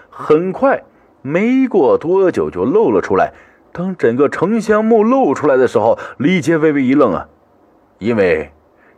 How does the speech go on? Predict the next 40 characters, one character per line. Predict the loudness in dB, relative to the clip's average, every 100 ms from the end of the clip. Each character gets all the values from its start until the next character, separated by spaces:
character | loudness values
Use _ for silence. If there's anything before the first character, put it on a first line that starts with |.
| _
这 | -6 -2 -2
个 | -2 -4
时 | -6
候 | -2 -2
他 | 0 -2
才 | -2
发 | -2 -2
现， | -2 -6 -6 _ _ _ _ _ -10
原 | -6 -4 0
来 | 0 0
这 | -2
是 | -4 -4
一 | -2
个 | -2
保 | -2 -2 0 2 0 -2
存 | -4 -2 -2 -2
完 | 0 0 0 -2
好 | 0 0 0
的 | -2
棺 | -2 0 -2
材。 | -4 -8 -10 _ _ _ _ _ _ _ _ _ _ _ _ _ _
看 | -6 -6
来 | -6 -10
啊， | -16 _ _ _ -20 -20 _
果 | -2 2 2
然 | 2 0 -2
是 | -4 -6
一 | -4 -6
个 | -4
大 | -4 -2 -4
发 | -4 -4 -4
现 | -4 -6 -8
啊。 | -12 -20 _ _ _ _ _ _ _ _
“各 | 0 2
位， | 2 -2 _ _ _ -4
准 | 0
备 | 0
好 | 0
了 | 0
吗？ | -2 -4